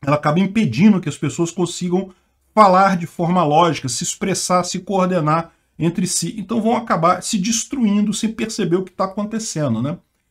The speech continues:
Aqui o Lula falando, "Quero fazer aqui um escurecimento." <laughs> O esclarecimento. <laughs> Caramba, aí o pessoal criticou porque escurecimento não pode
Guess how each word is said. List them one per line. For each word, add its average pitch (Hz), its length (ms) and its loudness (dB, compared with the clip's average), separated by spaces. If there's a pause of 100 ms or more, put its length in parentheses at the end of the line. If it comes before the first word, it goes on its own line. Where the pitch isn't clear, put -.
(180)
Aqui 156 240 -2
o 147 60 4
Lula 151 240 2
falando, 123 340 0
"Quero 208 280 2
fazer 196 320 2
aqui 208 240 2
um 196 120 2
escurecimento." 160 1000 2
<laughs> - 20 -8
O 131 80 0 (160)
esclarecimento. 135 1300 -2
<laughs> - 80 -14 (2750)
Caramba, 170 580 -2
aí 165 200 6
o 190 60 6
pessoal - 240 0
criticou 220 340 0
porque 220 140 0
escurecimento 180 640 4
não 233 100 4
pode 165 400 2